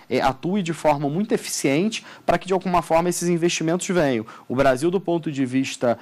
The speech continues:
estrutural, ele é muito atrasado e ele afasta muitos investimentos. Então,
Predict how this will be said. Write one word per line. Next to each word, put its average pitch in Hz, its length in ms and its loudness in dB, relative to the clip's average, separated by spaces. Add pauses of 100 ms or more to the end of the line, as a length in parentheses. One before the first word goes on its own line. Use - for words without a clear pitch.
(180)
estrutural, 151 800 2
ele 170 80 0
é 165 40 0
muito 165 220 -4
atrasado 135 720 2 (200)
e 127 80 -2
ele 151 120 4
afasta 160 420 0
muitos 180 380 -4
investimentos. 151 680 -2
Então, 147 300 0